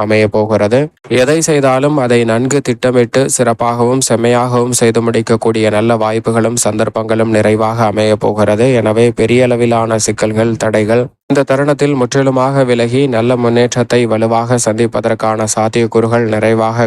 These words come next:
கிடைக்க போகிறது. அதிரடியான பல நல்ல வாய்ப்புகளும் வளர்ச்சிக்கும் முன்னேற்றத்திற்குமான நிறைவான சந்தர்ப்பமும்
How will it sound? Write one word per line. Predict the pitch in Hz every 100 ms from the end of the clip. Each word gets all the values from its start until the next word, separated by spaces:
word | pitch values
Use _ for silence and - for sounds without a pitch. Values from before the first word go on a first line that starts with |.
| 107
கிடைக்க | 107 107 107
போகிறது. | 107 107 110 107 117 139 - 110
அதிரடியான | 104 113 120 120 120 113 117 127
பல | 113 107 107
நல்ல | 113 113
வாய்ப்புகளும் | 107 107 110 110 117 139 147 117
வளர்ச்சிக்கும் | 123 151 147 156 151 147
முன்னேற்றத்திற்குமான | 123 123 131 139 127 127 127 120 113 120 135 120
நிறைவான | 113 117 123 120 127 -
சந்தர்ப்பமும் | 113 117 113 117 120 120